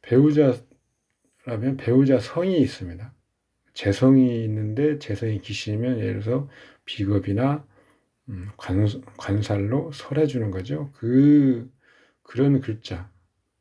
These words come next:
구응성, 성이 있는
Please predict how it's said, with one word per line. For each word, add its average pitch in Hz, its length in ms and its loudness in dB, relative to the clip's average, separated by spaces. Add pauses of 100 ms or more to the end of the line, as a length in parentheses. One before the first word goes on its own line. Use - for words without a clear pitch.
(160)
구응성, 104 720 -2 (2250)
성이 123 300 -2
있는 123 580 -2